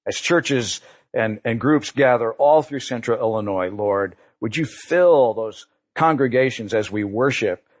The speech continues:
uh, and, and empower your church to be your vessels that communicate your love and your hope to our community. Lord, we pray the prayer you taught us to pray. May your kingdom come.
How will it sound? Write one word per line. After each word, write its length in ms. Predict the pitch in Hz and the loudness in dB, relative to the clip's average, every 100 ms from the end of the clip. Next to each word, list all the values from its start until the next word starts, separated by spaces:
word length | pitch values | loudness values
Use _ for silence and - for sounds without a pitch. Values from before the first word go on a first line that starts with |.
| _ _ | _ _
uh, 400 | 101 101 98 90 - _ | 0 2 0 -2 -8 _
and, 460 | 117 113 107 101 98 _ | 0 0 -2 -6 -12 _
and 400 | 110 104 98 90 _ - | -4 -4 -6 -12 _ -8
empower 600 | 107 - - 143 151 151 | -6 -4 0 2 4 2
your 220 | 123 104 | -2 -8
church 720 | - - 120 113 98 - - | -8 -4 0 0 -2 -8 -6
to 140 | 123 | -6
be 600 | 107 113 117 113 107 104 - _ _ _ _ | -4 -4 -2 -2 -4 -8 -14 _ _ _ _
your 220 | 107 101 | -6 -4
vessels 720 | 92 123 120 117 107 95 92 - | 0 0 0 0 0 -2 -4 -6
that 160 | 104 | -6
communicate 640 | - 117 117 110 113 101 95 | -6 -6 -4 -4 -2 -2 -2
your 160 | 101 | -6
love 540 | 98 107 120 123 123 127 | -4 0 2 4 2 -2
and 200 | 113 104 | -10 -10
your 160 | 92 | -10
hope 500 | - - 104 95 87 _ _ _ _ _ _ | -10 -8 -4 -4 -6 _ _ _ _ _ _
to 420 | - 104 101 95 98 | -6 -4 -4 -6 -2
our 180 | 98 | -2
community. 640 | 95 87 90 87 80 85 _ _ _ _ _ _ _ _ | -4 -10 -10 -10 -12 -18 _ _ _ _ _ _ _ _
Lord, 220 | 135 147 | 0 2
we 100 | 143 | 2
pray 220 | 139 180 170 | 0 2 2
the 100 | 147 | 0
prayer 220 | - 143 | 2 2
you 140 | 131 | 2
taught 260 | 117 123 120 | 0 0 0
us 120 | 110 | -2
to 100 | - | -8
pray. 500 | - 107 95 87 82 | -8 -4 -4 -4 -8
May 140 | 113 127 | -2 0
your 180 | 123 117 | 0 -2
kingdom 600 | - 180 175 156 147 113 | -2 -2 0 2 0 -2
come. 580 | - 117 95 87 85 | -4 -2 -2 -4 -10